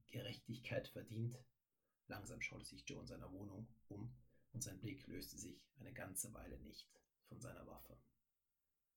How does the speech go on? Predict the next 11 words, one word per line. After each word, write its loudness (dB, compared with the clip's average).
"Dann 2
müssen 2
wir 2
eben 0
noch -6
etwas 4
warten", 8
dachte -6
er 0
bei 0
sich -4